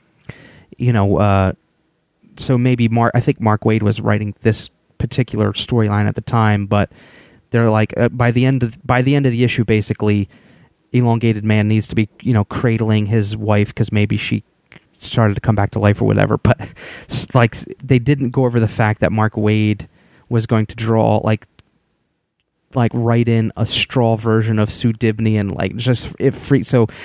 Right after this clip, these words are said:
it freaked all the other writers out as much as it freaked, like, the reading public out to see this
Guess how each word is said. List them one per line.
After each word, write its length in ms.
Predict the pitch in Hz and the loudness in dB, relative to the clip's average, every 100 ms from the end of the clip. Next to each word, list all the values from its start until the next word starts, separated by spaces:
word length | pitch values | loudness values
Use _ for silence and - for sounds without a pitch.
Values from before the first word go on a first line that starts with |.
| 127 | -2
it 100 | 123 | -2
freaked 480 | 120 - 151 156 - | 0 -4 -2 -4 -2
all 140 | 135 | -2
the 160 | 123 120 | -2 -2
other 220 | 127 127 | 0 -2
writers 400 | 113 110 110 107 | 0 0 0 0
out 220 | 110 107 - | 2 0 0
as 160 | 110 | 0
much 240 | 110 110 113 | 0 0 0
as 100 | 110 | -2
it 80 | - | -2
freaked, 520 | - - 120 110 - | -6 -6 -4 -4 -8
like, 260 | 107 107 107 110 | -2 -2 -2 -6
the 80 | |
reading 400 | 104 117 113 110 | 0 0 2 0
public 480 | 113 - 107 107 - | 0 0 2 0 -2
out 180 | 104 143 | 0 0
to 100 | - | 0
see 260 | - - 110 | -4 -2 0
this 260 | 104 95 | 0 -2